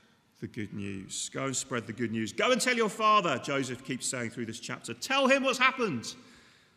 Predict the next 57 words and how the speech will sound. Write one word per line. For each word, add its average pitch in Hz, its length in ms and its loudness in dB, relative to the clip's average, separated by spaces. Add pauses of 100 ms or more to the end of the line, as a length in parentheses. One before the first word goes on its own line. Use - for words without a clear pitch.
(420)
"Don't 220 260 -4
quarrel 208 360 0
on 196 80 0
the 185 80 0
way," 180 260 2
he 127 120 -2
says. 110 320 -4
Maybe 135 140 -4
he's 127 100 -4
got 123 120 -8
a - 120 -12
twinkle 127 280 -2
in 117 60 0
his 113 140 -2
eye 120 200 -2
as 110 80 -2
he 113 80 -4
says 127 300 -4
that. 143 160 -6
He 127 80 -2
knows 131 220 -4
what 123 80 -10
they're 117 100 -4
capable 135 440 -4
of, 120 80 -4
verse 127 200 -4
twenty-four. 143 580 -2 (220)
But 139 120 2
off 185 160 2
they 180 100 6
go 170 180 6
to 160 120 0
tell 160 240 0
their 143 140 2
father, 127 380 0
and 123 180 2
they 127 60 2
arrive, 147 440 2
verse 135 200 0
twenty-five, 139 720 0
and 135 120 0
they 135 100 4
say 180 260 4
to 165 120 -4
Jacob, 147 560 0 (400)
"Joseph 214 540 8
is 185 100 4
still 156 260 4
alive, 196 640 2 (320)
and 180 320 6
do 240 80 2
you 233 80 4
know 180 100 8
what? 165 200 4
He's 160 260 4
in 151 80 -2
fact - 600 -2